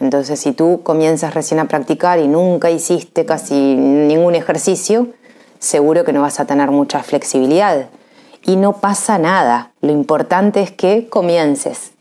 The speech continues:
que es ese primer paso. Y poquito a poquito, la flexibilidad se va ganando con la práctica, poco a poco. Yoga nos ayuda mucho a desarrollar la paciencia, a escuchar a nuestro cuerpo, a contemplarnos.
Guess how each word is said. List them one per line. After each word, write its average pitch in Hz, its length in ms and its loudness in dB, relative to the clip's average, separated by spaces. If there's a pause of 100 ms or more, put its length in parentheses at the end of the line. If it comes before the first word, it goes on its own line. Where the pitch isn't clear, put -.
que 147 240 2
es 175 100 -4
ese 151 220 -2
primer 139 400 0
paso. 127 360 -4 (640)
Y 147 120 -2
poquito 151 420 -2
a 170 100 -2
poquito, 202 540 0 (100)
la 160 140 -2
flexibilidad 160 800 0
se 180 180 -2
va 151 100 2
ganando 151 440 2
con 180 140 0
la 127 120 -2
práctica, - 560 -6 (240)
poco 175 260 0
a 190 140 -4
poco. 127 340 -2 (680)
Yoga 165 320 0
nos 156 200 -2
ayuda 160 380 0
mucho 190 560 0
a 180 40 4
desarrollar 156 680 -2
la 151 180 0
paciencia, 139 1120 -2 (1400)
a - 120 -4
escuchar 156 440 -2
a 160 60 2
nuestro 143 380 -2
cuerpo, 147 800 -2
a 147 180 -4
contemplarnos. 139 1400 0